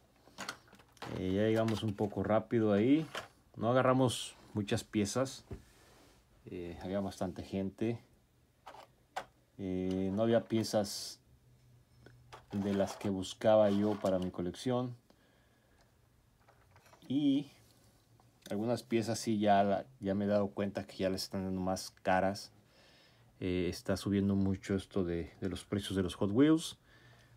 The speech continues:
Pero aún así nos trajimos algunas piececitas, vean.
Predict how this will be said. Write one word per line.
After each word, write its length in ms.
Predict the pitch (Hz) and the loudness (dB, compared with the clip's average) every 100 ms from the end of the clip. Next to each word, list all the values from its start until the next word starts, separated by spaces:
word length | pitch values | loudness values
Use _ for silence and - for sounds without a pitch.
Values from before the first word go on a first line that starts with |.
| - - - - | -20 -20 -20 -6
Pero 320 | 123 143 143 | 2 4 6
aún 180 | 127 127 | 4 4
así 340 | 131 - 120 123 | 0 0 0 2
nos 160 | 110 | 0
trajimos 400 | 90 87 113 107 | -2 0 0 0
algunas 320 | 101 101 107 | 0 2 0
piececitas, 680 | - 98 - 98 107 120 113 | -2 -6 -6 -4 0 2 2
vean. 300 | 101 101 120 | 2 0 -2